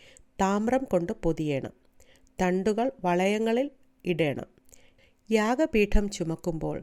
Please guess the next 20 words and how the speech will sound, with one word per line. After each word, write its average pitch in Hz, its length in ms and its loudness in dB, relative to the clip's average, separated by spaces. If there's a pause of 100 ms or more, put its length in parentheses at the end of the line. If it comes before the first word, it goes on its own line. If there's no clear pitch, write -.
(280)
തണ്ടുകൾ 180 460 0 (180)
അതിൻ്റെ 185 340 -4
രണ്ട് 196 380 -2
ഭാഗത്തും 165 500 -2 (120)
ഉണ്ടായിരിക്കണം. 143 800 -6 (760)
പലക 208 380 4
കൊണ്ട് 151 360 -2 (360)
പൊള്ളയായി 208 600 4 (140)
അത് 170 160 -2
ഉണ്ടാക്കണം. 147 680 -4 (600)
പർവ്വതത്തിൽ 247 540 4
വച്ച് 269 280 4
കാണിച്ചു 185 460 -2
തന്ന 180 320 -2
പ്രകാരം 165 500 -2
തന്നെ 175 360 -4 (160)
അത് 156 140 -6
ഉണ്ടാക്കണം. 135 600 -8 (580)
തിരുനിവാസത്തിന് 185 1000 2
പ്രാകാരവും 185 760 2